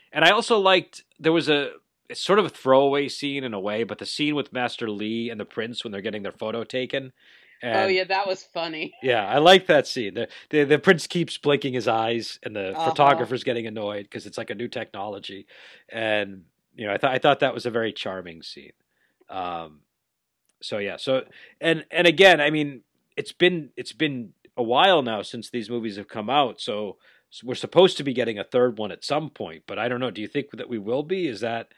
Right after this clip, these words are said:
Speaker 2: We have to, 'cause we have to see what the institution is like.
Speaker 1: Yeah, it's, it's, I'm, I just, I, I just, you know, I don't know. I, I, I,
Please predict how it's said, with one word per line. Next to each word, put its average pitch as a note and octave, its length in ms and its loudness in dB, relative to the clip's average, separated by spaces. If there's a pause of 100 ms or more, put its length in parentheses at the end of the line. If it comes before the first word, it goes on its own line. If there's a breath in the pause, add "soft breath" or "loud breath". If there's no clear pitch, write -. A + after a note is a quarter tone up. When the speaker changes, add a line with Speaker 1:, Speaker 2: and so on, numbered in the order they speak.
(520 soft breath)
Speaker 2:
We G#3 180 0
have G3 420 -4
to, E3 280 -4
'cause E3 200 -10
we F#3 120 0
have G#3 160 -4
to A3 80 -12
see G3+ 180 -8
what F3+ 280 -2
the E3+ 140 -8
institution D#3+ 720 -8
is D3 160 -4
like. C3 400 -8 (640)
Speaker 1:
Yeah, B2+ 260 2
it's, A2+ 180 -6
it's, - 160 -16 (680 soft breath)
I'm, E3+ 300 4
I F3+ 140 8
just, G3 240 0
I, D#3 260 4
I D3+ 140 6
just, D#3 420 -4 (220)
you C3 100 -8
know, F#2+ 260 -2 (200)
I C3 120 4
don't B2+ 80 6
know. G#2+ 140 0
I, A2 360 -4
I, - 680 -4
I, - 200 -4